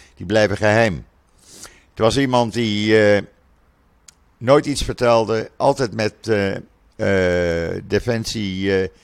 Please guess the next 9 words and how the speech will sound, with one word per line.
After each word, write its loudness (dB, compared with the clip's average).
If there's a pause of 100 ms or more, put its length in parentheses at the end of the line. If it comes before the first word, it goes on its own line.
(240)
veiligheidsvraagstukken 0
bezig -2
was. -4 (840)
Eh, 2 (720)
ook 4
de 0
Italianen 0
die -4
omkwamen 0